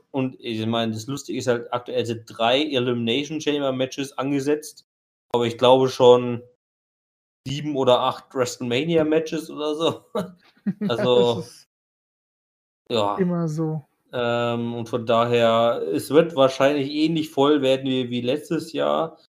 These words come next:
Speaker 1: Es wird demzufolge wahrscheinlich auch wieder ähnlich lang werden wie letztes Jahr. Ich glaube, wie lang war das letztes Jahr? Siebeneinhalb Stunden oder sowas? Oder ach-, waren's sogar acht? Ich bin mir grad gar nicht sicher. Auf jeden Fall,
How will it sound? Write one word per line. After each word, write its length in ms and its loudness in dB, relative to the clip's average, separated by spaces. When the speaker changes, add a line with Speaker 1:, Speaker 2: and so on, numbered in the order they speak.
Speaker 1:
Es 60 0
wird 260 0
demzufolge 460 0
wahrscheinlich 280 4
auch 140 -2
wieder 340 -6
ähnlich 300 -6
lang 360 2
werden 260 -2
wie 60 -4
letztes 320 -8
Jahr. 80 -8
Ich 100 -10
glaube, 320 0
wie 80 -10
lang 340 -4
war 160 0
das 140 -6
letztes 220 -6
Jahr? 100 -4
Siebeneinhalb 520 -2
Stunden 400 -6
oder 240 0
sowas? 480 -6
Oder 100 0
ach-, 220 -2
waren's 260 4
sogar 240 2
acht? 220 -2
Ich 100 -10
bin 160 -2
mir 80 0
grad 200 -2
gar 100 -2
nicht 140 -6
sicher. 260 -4
Auf 140 -6
jeden 200 -2
Fall, 500 2